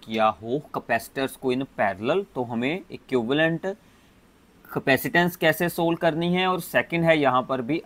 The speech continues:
energy stored in the capacitor। तो आगे है अभी,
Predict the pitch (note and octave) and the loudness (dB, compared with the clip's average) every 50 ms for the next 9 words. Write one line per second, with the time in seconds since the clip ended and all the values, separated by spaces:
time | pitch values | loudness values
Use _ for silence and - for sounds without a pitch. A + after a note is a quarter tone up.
0 | - C3 B2 A#2+ A2+ G#2+ G2 - C#3+ D3+ C#3+ - - - A2+ A2 A2 A#2 B2 A2+ | -4 -4 -2 -2 -2 -2 -2 -2 -2 -2 -4 -4 -6 -6 -4 -4 -2 -4 -4 -6
1 | - A2+ A#2 G2+ G2+ G2+ A2+ D#3 G#3+ A3 - - - - - C3 C3 - - - | -10 -12 -12 -10 -6 -2 0 0 0 -2 -6 -14 -16 -14 -12 -10 -10 -10 -12 -12
2 | - - - - A#2 A2 - _ - - - - - - - - - - - - | -16 -16 -12 -10 -10 -10 -12 _ -20 -20 -20 -20 -20 -20 -20 -20 -20 -20 -20 -20
3 | - _ _ _ _ _ _ _ _ _ _ _ _ _ _ - _ _ _ _ | -20 _ _ _ _ _ _ _ _ _ _ _ _ _ _ -20 _ _ _ _
4 | _ _ _ _ _ - - _ _ _ _ _ _ _ - _ _ _ _ - | _ _ _ _ _ -20 -20 _ _ _ _ _ _ _ -20 _ _ _ _ -20
5 | _ _ _ _ _ _ - - _ - - - - - _ _ _ _ - - | _ _ _ _ _ _ -20 -20 _ -20 -20 -20 -20 -20 _ _ _ _ -20 -20
6 | _ _ - _ _ - D#3+ D#3+ C#3+ D3 F3+ G#3 G3 F3 D3+ C3 C#3+ E3+ F3+ | _ _ -20 _ _ 6 10 10 10 10 10 8 8 8 8 6 4 0 -2